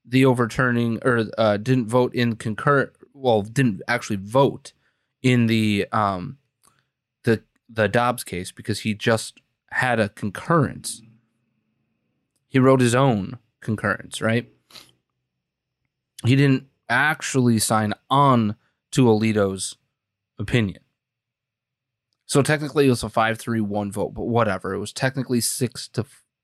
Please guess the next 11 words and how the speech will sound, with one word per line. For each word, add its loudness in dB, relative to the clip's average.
six -4
to -14
three. -20
Um, -2
I 2
want 2
you 4
to 0
think -2
about -8
that. -20